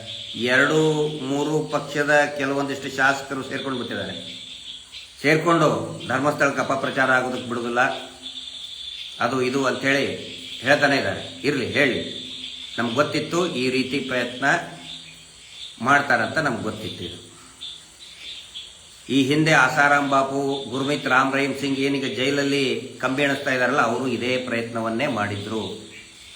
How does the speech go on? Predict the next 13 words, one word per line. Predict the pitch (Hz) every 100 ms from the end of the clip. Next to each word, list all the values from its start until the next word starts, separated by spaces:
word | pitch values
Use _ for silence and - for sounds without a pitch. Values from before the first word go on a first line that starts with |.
| - -
ಆ | 131 156
ಪ್ರಯತ್ನ | 156 143 - 143 202 - -
ಇವರು | 135 135
ಮಾಡ್ತಾ | 127 107 104
ಇದ್ದಾರೆ. | 90 87 - - - - - - - - - - - - - - - - - - - - - - - - - - - 117
ಭೀಮ | 135 202 196 196 185
ಸುಳ್ಳು, | 175 185 190 185
ಇದು | 180
ಅಪಪ್ರಚಾರ | 170 143 170 175 160 170 160 147
ಅನ್ನೋರಿಗೆ | 147 151 160 135 107 123 -
ಕೆಲವೊಂದಿಷ್ಟು, | 131 160 175 185 - - 196 185 139 - - - - - - - - - - - - - 143
ಆ, | 139 131 123 113 104 104 104 104 - - - - - - - -
ಮಾಹಿತಿಗಳನ್ನ | 131 143 151 143 117 107 113